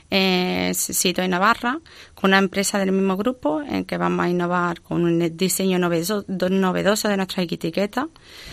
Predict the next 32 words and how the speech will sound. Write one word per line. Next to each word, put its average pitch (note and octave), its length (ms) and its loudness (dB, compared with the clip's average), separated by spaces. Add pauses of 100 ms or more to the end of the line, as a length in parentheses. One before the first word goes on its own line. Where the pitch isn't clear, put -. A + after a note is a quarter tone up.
(180)
para G3+ 180 8
que - 80 -2
el F#3+ 100 4
consumidor F3+ 520 0
final G#3 480 0
pueda F#3+ 180 2
tener G3 280 0
esa G3 180 0
verificación G3 680 0
de F#3+ 100 0
toda F#3 200 0
la F#3 60 2
información F#3+ 560 -2
del F#3 160 -2
producto, A3 640 -6
como F3+ 180 -6
trazabilidad, E3+ 680 -2
storytelling F#3+ 600 -2
de F#3 220 -4
la F3 140 -4
empresa, G#3+ 580 0 (720)
y F#3+ 100 4
eliminando F3+ 500 4
la G3 80 0
posibilidad F#3+ 420 0
de G3 100 0
que G3 100 -2
el F#3 60 -4
producto F#3 460 -4
no F3+ 140 0
sea E3 180 -2
original. D#3 720 -2